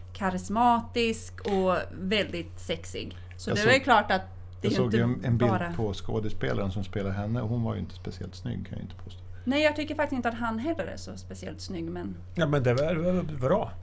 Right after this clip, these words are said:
Speaker 3: Vanliga
Speaker 2: Titta,
Speaker 3: människor ska väl
Speaker 1: Ja.
Speaker 3: ha så här trevligt också.
Speaker 1: Ja. Men, men alltid, i alla fall, jag får ju alltid en bild av hur en person ser ut när jag läser en bok.
Speaker 2: Ja, men det är ju problemet
Speaker 3: Ja.
Speaker 2: när de filmar böcker.
Speaker 1: Ja, men, och sen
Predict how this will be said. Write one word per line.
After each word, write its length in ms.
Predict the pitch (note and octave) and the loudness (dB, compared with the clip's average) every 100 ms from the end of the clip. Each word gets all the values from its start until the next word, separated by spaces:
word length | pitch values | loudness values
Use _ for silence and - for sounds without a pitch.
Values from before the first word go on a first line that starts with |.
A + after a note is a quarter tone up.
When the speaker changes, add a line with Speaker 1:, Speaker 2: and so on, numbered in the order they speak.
| - | 6
Speaker 3:
Vanliga 340 | D#3+ C#3 D#3+ G3+ | 8 10 10 10
Speaker 2:
Titta, 120 | A3 | 10
Speaker 3:
människor 320 | G3 F3 F3+ | 8 8 6
ska 180 | - F3 | 6 6
väl 100 | D4 | 10
Speaker 1:
Ja. 60 | |
Speaker 3:
ha 120 | - - | 10 8
så 120 | D3 | 6
här 100 | C#3 | 4
trevligt 380 | C#3+ B2+ A#2+ G3 | 4 4 4 2
också. 280 | F#3 - - A#2 - | 0 0 2 2 4
Speaker 1:
Ja. 240 | A#3+ B3 - - - | 2 2 -4 -6 -2
Men, 220 | B3 D4 C#4+ | 6 6 6
men 180 | D4+ D#4+ | 6 8
alltid, 320 | E4+ D#4 F4+ | 6 4 4
i 40 | - | 6
alla 200 | D4+ D4+ | 6 6
fall, 360 | F4 B3+ - - - | 6 4 -4 -6 -4
jag 340 | A#3+ E4+ F#4 | 2 4 4
får 100 | B3 | 4
ju 60 | A3 | 6
alltid 220 | G3+ F#3+ | 4 4
en 140 | G3 F#3 | 0 2
bild 380 | C4 C#4+ B3+ G3 - | 2 2 0 -2 2
av 260 | F#3 E3+ | 2 2
hur 120 | F#3+ E3+ | 0 -2
en 120 | E3+ | -4
person 300 | F3 F#3 F#3+ | -4 -6 -8
ser 120 | - | -8
ut 220 | C#3 - - | -8 -8 -8
när 120 | - | -4
jag 260 | D#3+ D#3 F#3 - - - - | -4 -4 -8 -12 -12 -12 -8
läser 280 | F#3 E3+ - | -4 -4 -2
en 80 | G3 | -2
bok. 220 | D4+ - - | -2 -6 -6
Speaker 2:
Ja, 60 | - | 0
men 80 | C3 | 4
det 120 | D#3+ | 6
är 40 | |
ju 80 | C#3 | 6
problemet 440 | - A2+ C3+ B2+ G2 | 2 4 6 6 4
Speaker 3:
Ja. 60 | G#2 | 2
Speaker 2:
när 60 | |
de 60 | G2 | 0
filmar 260 | A2 G#2 G2+ | -2 -2 -2
böcker. 280 | G2 - - - | -4 -4 -10 0
Speaker 1:
Ja, 360 | B3+ C4+ D4+ - - - | 4 6 6 0 -6 -2
men, 180 | B3+ D4+ D4+ - - - - | 4 4 2 -6 -10 -8 -4
och 140 | B3 | 0
sen 280 | B3 A#3 | 2 2